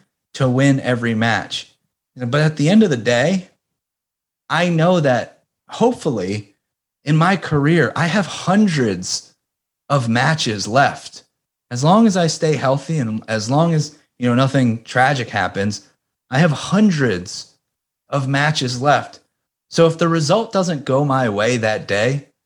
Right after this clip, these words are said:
it's okay. I have plenty of other opportunities that are just around the corner." And I was like, "Holy shit, this is a kid that absolutely gets it."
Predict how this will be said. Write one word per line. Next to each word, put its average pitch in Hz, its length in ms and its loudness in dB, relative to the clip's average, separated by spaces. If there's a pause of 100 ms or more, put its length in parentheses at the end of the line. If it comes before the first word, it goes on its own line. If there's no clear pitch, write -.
(240)
it's 156 160 -4
okay. 147 640 0 (300)
I 143 120 0
have 151 260 0
plenty 185 460 0
of 147 140 0
other 143 320 0
opportunities 117 840 -2
that 98 180 -4
are 98 80 -2
just 110 320 -2
around 104 240 -2
the 92 60 -6
corner." 95 420 -4 (480)
And 127 100 -2
I 156 100 6
was 151 160 4
like, 131 180 2
"Holy 170 360 0
shit, 175 280 -2
this - 180 -2
is 156 120 -2
a 156 80 0
kid 107 380 -2 (460)
that 117 280 0
absolutely 120 1120 -2
gets 104 420 -2
it." - 260 -6